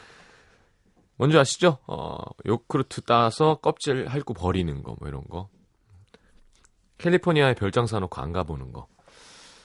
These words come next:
몸 만들어서 안 벗는 거. 서울 성동구 성수 일가 일 동의 최인옥 씨. 올해 시작하면서부터 좀 힘들었습니다. 일도 안 풀려.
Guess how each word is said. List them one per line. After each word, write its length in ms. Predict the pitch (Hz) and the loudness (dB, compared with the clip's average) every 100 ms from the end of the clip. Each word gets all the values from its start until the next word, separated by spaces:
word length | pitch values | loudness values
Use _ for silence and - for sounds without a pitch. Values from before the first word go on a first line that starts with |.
| _ _ | _ _
몸 160 | - 113 | -2 2
만들어서 500 | 131 120 113 139 - | 2 2 2 2 0
안 180 | - 90 | 0 -4
벗는 220 | 82 69 - | -4 -6 -10
거. 120 | - _ _ _ _ _ _ | -18 _ _ _ _ _ _
서울 240 | - 196 202 | 2 6 6
성동구 500 | 208 202 190 175 175 | 6 6 4 4 4
성수 460 | 208 208 190 180 | 4 2 0 2
일가 680 | 170 160 147 143 135 131 - - _ _ _ | 4 4 6 8 8 6 4 -4 _ _ _
일 140 | 170 175 | 2 4
동의 400 | 165 131 110 107 | 4 4 4 0
최인옥 420 | - 175 156 - | 0 2 2 0
씨. 300 | - 78 - _ _ _ _ _ _ _ _ _ _ _ _ - - _ | -6 -6 -8 _ _ _ _ _ _ _ _ _ _ _ _ -20 -20 _
올해 220 | 95 120 | 2 4
시작하면서부터 600 | 135 - 156 160 143 131 131 | 4 2 2 4 0 -2 -2
좀 140 | 127 | 2
힘들었습니다. 680 | 156 165 147 - - 69 69 _ _ _ _ _ _ _ _ - - | 4 4 4 0 -8 -8 -10 _ _ _ _ _ _ _ _ -14 -4
일도 260 | 98 101 | 0 2
안 100 | 92 | 0
풀려. 380 | - 82 73 73 | 0 -4 -4 -6